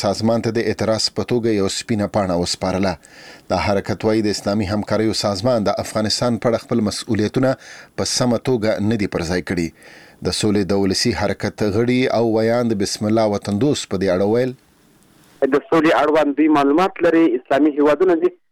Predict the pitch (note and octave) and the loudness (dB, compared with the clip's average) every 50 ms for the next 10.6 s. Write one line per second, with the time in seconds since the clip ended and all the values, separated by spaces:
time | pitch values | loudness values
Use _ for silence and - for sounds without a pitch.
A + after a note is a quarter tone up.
0 | _ _ - F3 F#3 G#3 G3 E3+ F3+ F3+ F3+ F#3 F#3 F#3+ F#3+ - - C3 - C#3 | _ _ 2 4 4 4 4 2 2 2 2 2 2 0 -2 -2 -2 -2 0 2
1 | B2+ A#2+ A#2 A#2 A#2 B2+ D3 D3+ D3 E3 E3 E3+ E3+ - - D3 - - F3+ - | 2 4 4 4 4 4 4 4 4 4 2 0 0 0 -2 -2 0 -2 -2 2
2 | F3+ D#3 D3 C#3+ C#3 D3+ F3 D#3 G3+ - _ _ - G3+ G#3 G#3 G3+ G3+ - - | 2 4 4 4 4 2 2 0 0 -6 _ _ 2 4 4 4 4 2 2 0
3 | F#3+ F#3+ F#3+ - - - F#3+ F#3+ F#3 F3 - - _ - A#2 A#2+ C3 C3+ C#3 C3+ | 0 0 0 -2 0 2 4 4 2 0 -2 -6 _ 0 2 4 4 4 2 2
4 | C3 B2+ - _ - D#3+ D#3+ D#3+ D#3+ D3+ C#3 C#3+ D3 D3 D3+ D#3+ D#3 D#3+ D3+ - | 0 -4 -6 _ -4 -4 -2 -2 0 0 2 2 2 2 4 4 4 4 2 0
5 | - - E4+ - D#4 - - _ _ _ _ _ _ - C5+ - E4 D#4+ F#4 G4+ | 0 2 2 2 2 2 -4 _ _ _ _ _ _ -4 0 2 4 4 4 4
6 | F4 D4 - - E3+ F3+ - - - - C3+ - - C#3+ C#3 D3 C#3+ C#3 - C#3 | 2 0 -2 -2 -2 -2 -2 -2 -2 -4 -4 0 2 2 4 4 2 2 2 2
7 | C#3+ C3+ C3 C#3+ C#3+ C3+ C3 B2 - B2+ A#2+ A#2 - - B2+ A#2+ A2+ A2 - B2 | 2 4 2 2 2 2 2 2 2 0 -2 -2 -2 -2 -2 -2 -2 -2 0 0
8 | A#2 A2 - A#2 G#2+ A#2 A2 - - - G#2+ G#2+ G#2 G#2 - - - G4 D4+ - | 0 0 0 0 0 0 -2 -2 -2 -2 -2 0 -2 -2 -2 2 2 4 4 4
9 | D3+ F#3 F3 E3 - C#4 C#4 C4+ C3+ - - _ _ _ _ _ - C#3+ D3+ D3 | 4 4 4 4 4 4 4 2 2 0 -4 _ _ _ _ _ 2 2 4 2
10 | C#3+ - - D3+ C#3+ C#3+ C3 - C3 C3 C#3 D3 | 2 0 0 2 2 2 2 2 2 2 2 2